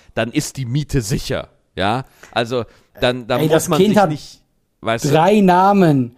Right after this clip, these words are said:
Speaker 2: und es kann sich immer aussuchen, auf welchen es Bock hat. Ey, das sind natürlich, <laughs> das sind schon Probleme, wo du sagst, „Okay, ist cool, ist auch schön, dass es macht, aber stell dir vor,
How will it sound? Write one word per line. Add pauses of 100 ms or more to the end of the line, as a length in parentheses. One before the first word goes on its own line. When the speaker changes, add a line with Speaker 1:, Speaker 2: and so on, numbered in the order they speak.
(140)
Speaker 2:
und
es
kann
sich
immer
aussuchen,
auf
welchen
es
Bock
hat. (340)
Ey,
das
sind
natürlich, (120)
<laughs>
das
sind
schon
Probleme,
wo
du
sagst, (240)
„Okay, (440)
ist
cool, (100)
ist
auch
schön,
dass
es
macht,
aber
stell
dir
vor,